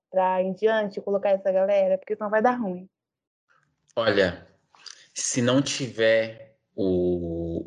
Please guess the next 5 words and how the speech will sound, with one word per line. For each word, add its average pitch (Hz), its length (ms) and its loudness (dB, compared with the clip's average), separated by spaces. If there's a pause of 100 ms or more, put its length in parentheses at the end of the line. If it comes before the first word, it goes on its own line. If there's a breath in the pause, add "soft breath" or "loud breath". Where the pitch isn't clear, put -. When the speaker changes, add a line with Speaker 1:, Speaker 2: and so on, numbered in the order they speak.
Speaker 2:
o 107 60 -6
Tobey 92 1300 -2
Maguire, 90 680 0
o 92 240 -2
Andrew, 98 680 -2